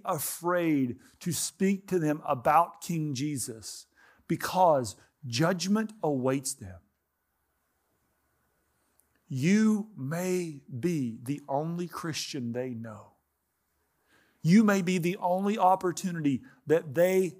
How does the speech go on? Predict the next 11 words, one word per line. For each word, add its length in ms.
have 520
to 160
hear 640
the 160
truth 600
of 200
the 100
gospel 800
this 220
year. 320
Take 320